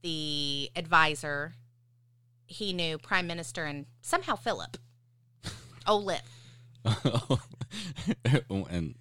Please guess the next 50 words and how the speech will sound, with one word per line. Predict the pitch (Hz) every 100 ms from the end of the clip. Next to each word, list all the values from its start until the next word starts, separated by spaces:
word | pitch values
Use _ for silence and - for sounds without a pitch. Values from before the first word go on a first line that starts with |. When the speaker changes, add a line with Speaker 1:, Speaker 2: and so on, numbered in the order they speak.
| -
Speaker 2:
what's | 82 85
the | 85
other | 85
one | 85
you | 80
call | 92 85
it? | -
Lizzie | 87 90 95 95
or | 90
something? | - 131 98 -
Speaker 1:
Lilibet. | 285 359 247 175 - - - 107 135 139
Speaker 2:
<laughs> | 87
What? | 110 175 - -
Speaker 1:
Lilibet. | 381 415 233 156 - - -
Speaker 2:
What | - 131
is | 175
it? | 233 - - - _
Speaker 1:
Lilibet. | 226 254 277 277 254 226 160 -
Speaker 2:
What | -
does | 107 110
that | 110
mean? | 76 69 - - _
Speaker 1:
It | 330
means | 349 370 381
Elizabeth. | 381 403 415 233 - -
Speaker 2:
Oh. | 73 73 67 -
Speaker 1:
That's | 254 277
her | 339
nickname, | 320 349 262 233 156 - -
because | 240 269 254
she, | 294
when | 254 254
she | 262 277
was | 269 254
little, | 285 285
she | 277 262
couldn't | - 233
say | - 262
Elizabeth. | 247 285 285 220 - - -
So | 240
they | 226 240
say, | 233 247
"What's | 240 330 -
your | 370
name, | 403 415
little | 370 330
girl?" | 277 302 320 339 349
And | 277
she | -
go, | 302